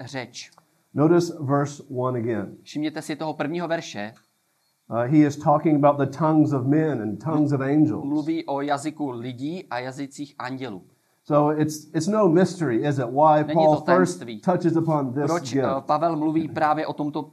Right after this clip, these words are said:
Speaker 1: eh, daru jako po prvním?
Speaker 2: Just imagine if you could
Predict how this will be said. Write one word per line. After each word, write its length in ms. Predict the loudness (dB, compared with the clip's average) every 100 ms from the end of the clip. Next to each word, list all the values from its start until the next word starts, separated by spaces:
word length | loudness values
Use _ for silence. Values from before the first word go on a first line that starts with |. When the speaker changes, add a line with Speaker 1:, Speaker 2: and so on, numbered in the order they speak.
| _
Speaker 1:
eh, 400 | -6 -4 -4 -6
daru 320 | -2 0 0
jako 220 | -4 -6 -10
po 160 | -10 -16 _ _
prvním? 400 | -8 -6 -10 -12 _ _ _
Speaker 2:
Just 380 | 2 2 2 -4
imagine 680 | -2 0 2 0 0 -2 -4 -6 -16 _ _ _
if 240 | 0 0 0 -4
you 260 | 2 4 4 2
could 360 | 2 2 0